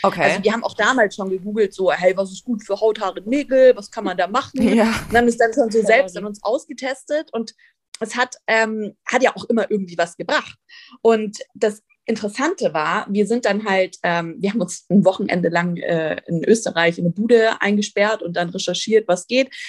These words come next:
Speaker 2: Feli hatte schon, äh, Bezug zur Epigenetik, also wussten wir, okay, gut, das wird in die Richtung gehen.
Speaker 1: Ja.
Speaker 2: Und, ähm, dieser Ausschluss von Kuhmilch, Weizenmehl und Zucker, muss ich im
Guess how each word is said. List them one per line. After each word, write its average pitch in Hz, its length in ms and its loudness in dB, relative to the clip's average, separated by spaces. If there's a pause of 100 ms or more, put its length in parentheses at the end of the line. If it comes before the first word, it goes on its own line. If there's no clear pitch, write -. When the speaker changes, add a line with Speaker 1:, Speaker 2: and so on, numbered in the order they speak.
(140)
Speaker 2:
Feli 220 260 2
hatte 208 280 0
schon, 190 340 -4
äh, 180 180 -4
Bezug 202 320 -2
zur 185 100 0
Epigenetik, 190 640 2
also 185 180 0
wussten 226 200 2
wir, 180 80 0
okay, 190 180 2
gut, 262 220 4
das 196 120 -4
wird 180 140 -10
in 196 80 0
die 262 100 2
Richtung 302 320 0
gehen. 277 200 0
Speaker 1:
Ja. 170 200 0 (300)
Speaker 2:
Und, 233 360 6
ähm, 202 300 0
dieser 190 320 -2
Ausschluss 214 460 -2
von 185 160 -6
Kuhmilch, 226 400 -2
Weizenmehl 196 460 -4
und 175 140 -10
Zucker, 190 540 -4 (380)
muss 233 200 4
ich - 340 -2
im 190 260 2